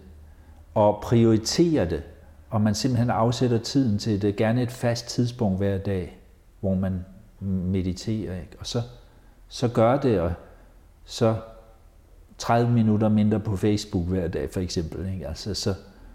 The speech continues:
så for igen, der er s-,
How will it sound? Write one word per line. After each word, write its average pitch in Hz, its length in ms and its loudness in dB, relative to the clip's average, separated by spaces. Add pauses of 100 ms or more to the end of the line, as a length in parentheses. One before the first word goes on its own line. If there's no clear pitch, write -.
(260)
så - 380 0
for - 240 -4
igen, 131 400 0 (1400)
der 117 80 2
er 113 120 4
s-, - 180 -6